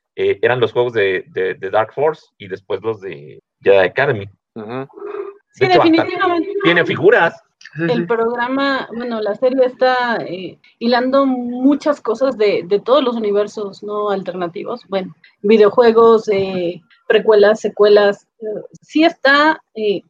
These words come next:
Speaker 3: juntando
Speaker 1: Trilogía
Speaker 3: todo.
Speaker 1: Disney, Jorge, trilogía Disney.
Speaker 2: <laughs> Dice, dice Bernardo, eh, Bernardo Arteaga, ¿cuántos Jedis quedan en este momento? Que sepamos,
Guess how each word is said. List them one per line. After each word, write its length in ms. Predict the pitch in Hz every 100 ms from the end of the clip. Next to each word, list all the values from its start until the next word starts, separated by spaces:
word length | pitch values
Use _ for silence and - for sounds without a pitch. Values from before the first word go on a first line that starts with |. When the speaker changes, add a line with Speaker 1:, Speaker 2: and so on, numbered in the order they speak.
| _ -
Speaker 3:
juntando 520 | - 220 208 233 226
Speaker 1:
Trilogía 380 | 139 220 196 165
Speaker 3:
todo. 80 | 180
Speaker 1:
Disney, 300 | 175 147 131
Jorge, 340 | - 107 -
trilogía 520 | 110 117 120 117 147 151
Disney. 500 | 151 139 117 95 - _
Speaker 2:
<laughs> 1120 | 349 339 - - _ 143 - 180 - - - - 151 - _ _ _
Dice, 400 | 147 160 180 160
dice 200 | 160 185
Bernardo, 880 | 160 139 151 160 165 147 131 117 123 -
eh, 280 | 135 120 117
Bernardo 280 | 120 139 147
Arteaga, 360 | 143 143 139
¿cuántos 320 | - 156 165 156
Jedis 300 | 160 160 -
quedan 300 | 147 147 151
en 160 | 113 123
este 160 | -
momento? 500 | 123 113 120 110 98 _ _ _
Que 100 | 120
sepamos, 680 | - 120 151 175 202 -